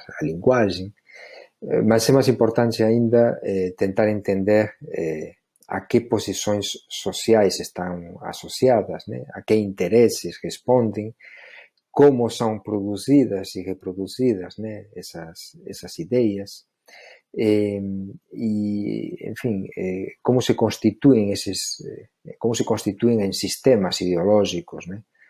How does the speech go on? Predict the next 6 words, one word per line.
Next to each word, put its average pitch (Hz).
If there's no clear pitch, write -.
eh, 78
a 92
servizo 92
de 90
determinados 87
intereses. -